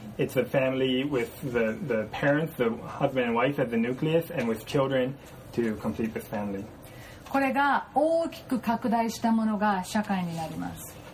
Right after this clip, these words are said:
Speaker 1: And when, uh, many of these come together and you zoom out, that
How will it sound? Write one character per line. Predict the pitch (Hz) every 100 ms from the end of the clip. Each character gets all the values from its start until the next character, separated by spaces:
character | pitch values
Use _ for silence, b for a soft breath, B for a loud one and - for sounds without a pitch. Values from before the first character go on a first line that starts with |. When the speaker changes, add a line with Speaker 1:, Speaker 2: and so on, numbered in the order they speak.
| -
Speaker 1:
And | - 139 131
when, | 123 131 - - -
uh, | - 120
many | 123 135 180 175
of | 143
these | 131 123 - -
come | 135 123
together | 123 123 123 120 113 113
and | 117 110
you | 107
zoom | 117 113
out, | 110 107 143
that | 120 131